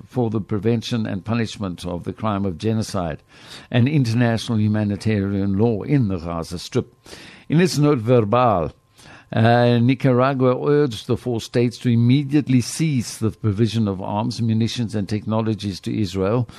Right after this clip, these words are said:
because it might use them to facilitate or commit violations of the Genocide Convention. The memorandum underlined that the countries supporting Israel are obligated to cut off supplies from it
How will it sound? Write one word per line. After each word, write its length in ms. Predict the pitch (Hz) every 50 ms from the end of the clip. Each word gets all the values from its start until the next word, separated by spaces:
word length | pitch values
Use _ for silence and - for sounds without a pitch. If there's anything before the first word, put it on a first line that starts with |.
| - - - _
because 300 | - 131 120 123 117 107
it 100 | 131 117
might 300 | 104 120 131 143 139 104
use 180 | 113 139 135 113
them 160 | 117 120 104
to 140 | 95 117 101
facilitate 720 | 107 107 - - 143 139 127 120 - - 104 98 95 -
or 40 | 107
commit 280 | 92 110 113 120 110 107
violations 800 | - 104 110 107 107 104 104 104 101 - - 110 107 95 90 104
of 180 | 107 107 98
the 80 | 104 107
Genocide 600 | 90 - 101 90 85 82 - 87 85 80 78 -
Convention. 580 | - 82 76 76 87 82 78 69 73 67 64 - _ _ _ _ - - - - - - - -
The 80 | - 120
memorandum 680 | 123 139 147 151 147 147 147 143 143 143 135 139 135
underlined 680 | 127 127 127 123 123 120 120 123 131 127 113 107 104 98
that 140 | 113 120 -
the 80 | 131
countries 400 | 117 - 131 147 135 160 160 131
supporting 500 | - 143 120 - 147 156 143 135 131 131
Israel 500 | 123 139 135 123 131 123 98 73 67 82
are 200 | - 117 117 123
obligated 880 | 123 113 98 104 113 123 120 95 101 120 127 143 147 143 - 127 95 -
to 80 | - 113
cut 280 | - - 165 160 160
off 100 | 139 120
supplies 480 | - - 110 - 120 143 143 139 131 -
from 280 | - 117 107 92 82
it 180 | 76 65 - -